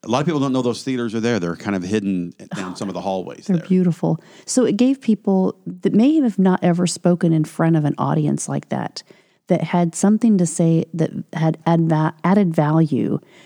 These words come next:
Speaker 2: to our communities. You know, they stepped up and said, "I would love to be able to be a speaker and connect my message." And so that's what I offered the opportunity. My vision was to be able to do exactly this. And, uh,
Speaker 1: H-,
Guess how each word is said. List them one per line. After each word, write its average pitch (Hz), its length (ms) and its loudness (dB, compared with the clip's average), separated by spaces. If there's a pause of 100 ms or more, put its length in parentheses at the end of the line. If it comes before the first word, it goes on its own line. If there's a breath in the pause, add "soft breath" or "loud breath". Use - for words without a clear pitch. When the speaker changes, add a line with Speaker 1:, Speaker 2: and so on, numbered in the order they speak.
(220 soft breath)
Speaker 2:
to 196 220 4
our 165 140 4
communities. 156 760 2
You 175 80 4
know, 170 100 6
they 208 160 2
stepped - 280 0
up 165 140 2
and 160 140 4
said, 151 220 0
"I 208 80 2
would 190 200 2
love 165 280 2
to - 80 -8
be 165 120 0
able 156 180 0
to 151 80 -2
be 156 100 0
a 143 60 2
speaker 156 600 -2
and 156 140 0
connect 156 280 -2
my 143 120 -2
message." - 520 -4 (400 soft breath)
And 220 120 2
so 262 100 2
that's 240 420 -2
what 233 100 -2
I 190 180 2 (160)
offered 185 360 0
the 147 140 -2
opportunity. 156 840 0 (280 soft breath)
My 170 160 4
vision 180 500 2
was 156 280 0
to - 160 -2
be 165 300 2
able 170 180 0
to 170 100 -4
do 165 180 2
exactly 139 640 -2
this. - 480 -4 (460 loud breath)
And, 156 540 4
uh, 143 360 0
Speaker 1:
H-, - 80 -16